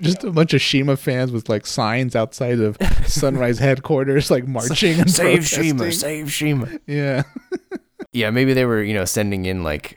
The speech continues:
Speaker 2: tiger skins or something to, to Sunrise,
Speaker 1: <laughs>
Speaker 2: demanding
Speaker 1: That's an
Speaker 2: more
Speaker 1: expense-,
Speaker 2: Shima
Speaker 1: yeah,
Speaker 2: con-
Speaker 1: that's a very expensive, if not possibly illegal, <laughs> way to,
Speaker 2: <laughs>
Speaker 1: to show your, your demands must be met.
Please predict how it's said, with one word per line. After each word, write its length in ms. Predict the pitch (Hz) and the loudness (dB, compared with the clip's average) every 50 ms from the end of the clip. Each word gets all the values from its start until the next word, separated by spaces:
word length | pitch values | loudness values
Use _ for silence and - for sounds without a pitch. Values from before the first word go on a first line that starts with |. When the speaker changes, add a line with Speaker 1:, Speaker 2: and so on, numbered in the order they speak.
| _ - | _ -8
Speaker 2:
tiger 340 | - 123 104 92 87 90 87 | -4 -2 0 0 0 -2 -2
skins 680 | 87 - - - - - - 104 95 90 90 90 90 | -4 -8 -10 -10 -10 -6 -2 0 0 0 0 -2 -2
or 60 | 95 90 | -2 -2
something 460 | - 104 92 92 98 92 90 90 90 | -2 -4 -2 -2 -4 -4 -4 -6 -6
to, 300 | - 92 87 85 85 87 - - - | -6 -6 -6 -6 -8 -10 -12 -8 -8
to 100 | - - | -8 -8
Sunrise, 580 | - - - - 95 95 92 87 85 87 90 92 | -6 -6 -4 -2 -2 0 0 0 0 -2 -2 -4
Speaker 1:
<laughs> 200 | - - - - | -6 -8 -12 -8
Speaker 2:
demanding 480 | - - 87 90 90 90 87 90 90 87 | -6 -4 -2 -2 0 0 -2 -2 -2 0
Speaker 1:
That's 180 | 127 143 - - | -2 -2 0 -2
an 100 | 214 190 | 0 2
Speaker 2:
more 60 | 156 131 | 2 0
Speaker 1:
expense-, 320 | 98 95 90 - 139 139 | 0 0 2 2 2 2
Speaker 2:
Shima 160 | 180 185 175 156 | 2 0 0 2
Speaker 1:
yeah, 100 | 131 120 | 2 4
Speaker 2:
con- 80 | 113 123 | 4 2
Speaker 1:
that's 200 | 160 185 - - | 2 0 0 0
a 80 | 127 | -2
very 380 | 117 113 123 123 131 135 127 113 | 0 2 2 4 6 6 4 4
expensive, 640 | 113 - - - 139 123 131 - 139 127 117 127 - - - - - - - | 2 -2 0 0 0 0 2 2 0 0 0 0 -6 -12 -16 -18 -14 -2 2
if 180 | 135 143 - - | 2 2 2 2
not 240 | 165 139 120 120 | 0 0 0 -2
possibly 480 | 127 - 131 135 127 - 147 127 127 123 | -2 -2 0 0 0 0 -2 -2 0 2
illegal, 480 | 113 107 113 120 123 123 123 117 131 - | 2 2 2 2 2 2 2 2 0 0
<laughs> 40 | - | 2
way 200 | 196 151 120 151 - - | 0 4 4 2 0 2
to, 280 | - - 131 120 120 135 | 2 2 4 4 2 2
Speaker 2:
<laughs> 480 | - - - - - 151 165 - - 190 | 4 4 4 6 4 2 0 -2 0 2
Speaker 1:
to 100 | 165 147 | 2 2
show 320 | - - - - 131 123 | 2 0 -2 0 2 4
your, 340 | 131 131 127 123 120 117 110 - - - - _ - | 4 2 2 0 -2 -4 -6 -10 -16 -20 -20 _ -6
your 120 | 135 131 | -4 -2
demands 560 | 123 120 117 117 113 110 120 131 127 123 117 | -2 -2 -4 -2 -4 -2 -2 -2 -2 -4 -4
must 160 | 120 117 - | -6 -8 -6
be 120 | - 127 120 | -4 -4 -2
met. 460 | 120 143 - - - 220 - 605 | 2 0 0 2 0 -2 -2 -2